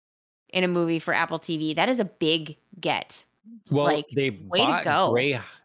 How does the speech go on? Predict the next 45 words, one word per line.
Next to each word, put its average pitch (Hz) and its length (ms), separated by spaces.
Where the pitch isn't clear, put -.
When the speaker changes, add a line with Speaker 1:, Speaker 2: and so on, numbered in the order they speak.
Speaker 2:
Grey, 131 680
they 123 80
bought 156 200
that 123 180
one, 120 460
the, 101 280
uh, - 140
one 110 320
that, 101 220
the 92 100
ship - 440
or 131 80
something, 147 440
right? 139 280
That 120 100
he, 131 160
so - 160
he's 143 240
been 165 220
on 151 180
another 127 280
Apple 117 280
T 117 100
V 117 120
Plus 110 300
movie. 107 260
Speaker 1:
Right, 156 760
Speaker 2:
Yeah, 202 60
Speaker 1:
right. 196 420
Speaker 2:
Greyhound, 87 480
yep, 90 180
um, 87 320
Speaker 1:
Yep. 190 220
Speaker 2:
Alan 90 200
provided 85 380
there, 82 260
Speaker 1:
Thank 180 180
Speaker 2:
which 165 140
Speaker 1:
you. 151 360
Speaker 2:
they 127 160
didn't 135 260
make, 113 600
they 101 120
just 92 400
bought 95 640